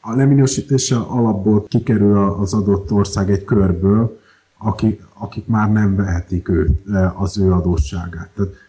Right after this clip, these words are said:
szűkül az a, az a csoport, aki megveheti ezt a, ezt az államkötvényt. A másik fele meg, meg, aki viszont megveheti, az nyilván nagyobb, eh, nagyobb árat kér, az nagyobb hozamot vár el.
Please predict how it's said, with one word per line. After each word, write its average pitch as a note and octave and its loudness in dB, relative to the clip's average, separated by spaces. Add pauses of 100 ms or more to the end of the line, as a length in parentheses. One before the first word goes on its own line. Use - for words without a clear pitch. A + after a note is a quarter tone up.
(180)
szűkül G#2+ 2
az F#2 0
a, F2 -2
az G2+ -4
a G2 -2
csoport, G2 -2
aki G2 -2
megveheti F2 0 (360)
ezt F#2+ -4
a, F#2 -4
ezt F#2 -4
az F#2 0
államkötvényt. F2 -2 (460)
A G2+ -6
másik D#3+ 0
fele E3 2
meg, C#3+ 2 (280)
meg, C3+ 2 (160)
aki D3+ 0
viszont B2 2
megveheti, A2+ 2
az A2+ 2
nyilván G#2 4
nagyobb, F#2+ 2
eh, G2 2
nagyobb F#2+ 2
árat F#2 0
kér, G#2+ 2
az G2 -2
nagyobb G2+ 2
hozamot F#2 -4
vár F2+ -4
el. F#2+ -6